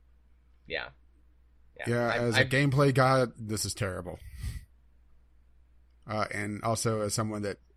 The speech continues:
Speaker 2: wasn't enthralled by the theme and the, the, well, uh, the horror elements or the horror, yeah.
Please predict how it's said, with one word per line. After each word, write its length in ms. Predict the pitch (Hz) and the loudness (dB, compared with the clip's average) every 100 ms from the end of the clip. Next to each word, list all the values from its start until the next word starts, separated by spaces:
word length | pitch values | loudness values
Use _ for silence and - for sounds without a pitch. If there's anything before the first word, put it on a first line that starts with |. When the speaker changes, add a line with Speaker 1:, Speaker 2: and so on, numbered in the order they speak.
| - _ - - _ - | -20 _ -20 -20 _ -12
Speaker 2:
wasn't 560 | 131 110 120 117 120 | -10 -2 2 2 0
enthralled 540 | 120 113 113 107 107 104 | -4 -2 0 2 2 0
by 360 | 101 98 101 | -2 0 -2
the 160 | 95 95 | -4 -8
theme 560 | - 101 101 107 104 98 | -10 -10 -8 -6 -8 -8
and 380 | 95 92 98 98 | -10 -8 -10 -8
the, 240 | 90 90 - | -8 -8 -10
the, 200 | 92 78 85 - | -12 -12 -12 -10
well, 180 | 95 - _ - _ - - _ - | -12 -12 _ -20 _ -20 -20 _ -10
uh, 100 | 95 | -8
the 180 | 73 87 | -6 -4
horror 360 | 110 110 101 - | -2 0 -2 -4
elements 440 | 101 101 107 - | -6 -4 -6 -6
or 100 | 92 | -6
the 100 | 90 | -4
horror, 340 | 98 101 98 95 | -4 -2 -4 -6
yeah. 120 | 101 | -8